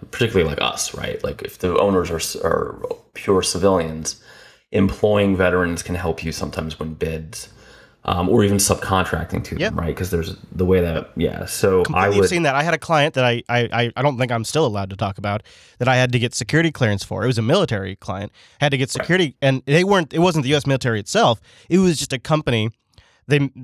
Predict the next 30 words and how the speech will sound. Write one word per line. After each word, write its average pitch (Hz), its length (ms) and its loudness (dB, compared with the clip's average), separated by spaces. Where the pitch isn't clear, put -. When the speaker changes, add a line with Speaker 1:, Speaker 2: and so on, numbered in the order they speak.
Speaker 2:
that 127 140 -2
you 123 160 -4
probably 135 300 2
would 131 60 2
be 131 100 0
familiar 127 340 2
with 110 140 0
if 104 60 -4
you 110 60 0
thought 123 200 4
about 113 160 2
the 113 60 -6
large 110 240 2
industries 110 360 0
in 104 100 -2
Washington 113 540 0
that 107 120 -2
would 104 120 -6
be 107 100 -2
involved 104 240 0
with 101 100 -8
the 110 60 -2
military. 107 400 0
Um, 113 600 0
they 123 840 0
were 127 200 0
the, 107 120 -4
they 113 720 0
were 120 520 2
the 113 160 -4